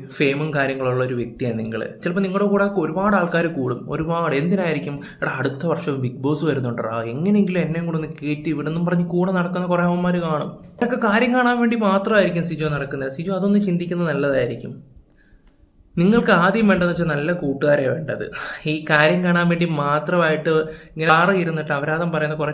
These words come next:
ടീംസുകളുണ്ടല്ലോ, അങ്ങനെയുള്ളവരെ ഒഴിവാക്കാൻ നോക്കുക. അതാരാണെങ്കിലും, ആരാണെങ്കിലും, ഏത് ദൈവം തമ്പുരാൻ്റെ മോനാണെങ്കിലും ശരി, അങ്ങ്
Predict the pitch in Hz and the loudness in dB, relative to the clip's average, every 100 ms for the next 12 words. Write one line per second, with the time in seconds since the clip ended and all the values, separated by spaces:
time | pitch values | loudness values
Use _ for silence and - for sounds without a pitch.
0 | 151 208 208 180 131 123 117 - - - | -2 0 2 2 0 -2 -4 -6 -10 -18
1 | - - _ 165 220 240 202 196 170 156 | -20 -20 _ 0 4 6 6 6 4 2
2 | 160 147 147 135 127 131 113 - - 151 | 2 2 -2 -2 -6 -6 -8 -10 -4 -2
3 | 196 226 202 196 202 233 - - - - | 0 2 0 0 -2 -4 -6 -16 -16 -2
4 | 196 285 269 170 135 131 - - - 139 | 2 4 4 4 -2 -8 -14 -20 -8 -4
5 | 226 - 151 208 254 247 254 247 233 180 | -4 -2 -2 -2 -2 -2 -2 -2 -2 -2
6 | 160 139 139 135 131 147 175 180 - 165 | -2 -4 -6 -6 -6 -8 -10 -14 -8 -2
7 | 170 | -2